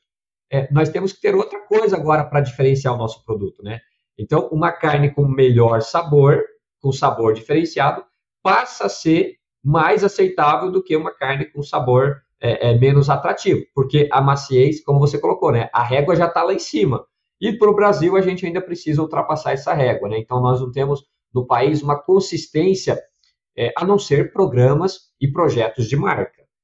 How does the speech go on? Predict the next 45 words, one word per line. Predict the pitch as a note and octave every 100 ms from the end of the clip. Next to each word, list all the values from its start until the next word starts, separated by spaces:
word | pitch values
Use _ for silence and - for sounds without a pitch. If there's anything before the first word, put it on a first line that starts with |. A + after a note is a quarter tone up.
| _ _
né? | G#2
Então | A2+ A2+
você | A#2 B2
tem | - B2
aí | A2+ A2+
alguns | A#2+ B2 A#2
exemplos, | G#2+ A2 B2 - - _ _ _ G2+
ah, | G#2+ G2+ F#2
dos | A#2+ G2+
grandes | A#2+ C3+ C3+
frigoríficos | B2 A#2 A2+ C3+ - A2
nacionais, | A2 - F#2 G2+ C3 D3 B2+ G#2+
de |
alguns | G#2+ A#2 -
pequenos, | - - C3 D3+ - - _ _ -
que |
você | C#3 D#3+ -
tem | D3 F3+
já | D3+ -
um | -
projeto | - C#3 C#3 -
de | G3+
consistência, | - - - - G3 F#3 D#3 G#2+
né? | A#2
Você | A#2+ -
tem | - A#2
um |
projeto | B2 C#3 A#2 A2+ D#3+
que, | - F3 D#3 - _ _
que | B2+
consegue | C3+ C#3+ B2+ C#3
garantir | C3 C#3 D#3+ D3 -
o | F3
mínimo, | E3+ D3+ F#3 G3+ G#3 G#3+ _ _ _
eh, | A#2+ B2 A#2+ A#2 A2+ A2+
da | C#3+
maciez | C#3 C#3+ - A#2 B2
que | -
o, | D3 -
que | D3
o | C#3+ C#3
consumidor | C#3+ C#3 C3 A#2 B2+
deseja | C3+ C3+ G#2+ A2+ D3 D#3
ou | A#2+ C3
espera | C3 - B2+ A#2+ C3+